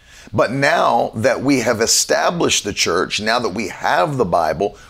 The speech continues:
we don't need those miracle signs and wonders anymore, and they've passed away, and they're not for today. And a lot of times they'll point to this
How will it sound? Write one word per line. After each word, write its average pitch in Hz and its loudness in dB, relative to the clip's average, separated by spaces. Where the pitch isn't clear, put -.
we 156 0
don't 151 2
need 175 2
those 101 2
miracle 98 0
signs 85 -2
and 92 -8
wonders 90 -4
anymore, 90 -2
and 113 0
they've 110 0
passed 101 -2
away, 104 2
and 117 -2
they're 113 0
not 110 -2
for 104 0
today. 92 2
And 135 2
a 117 2
lot 117 4
of 107 -2
times 107 0
they'll 101 2
point - 0
to 107 -6
this 107 0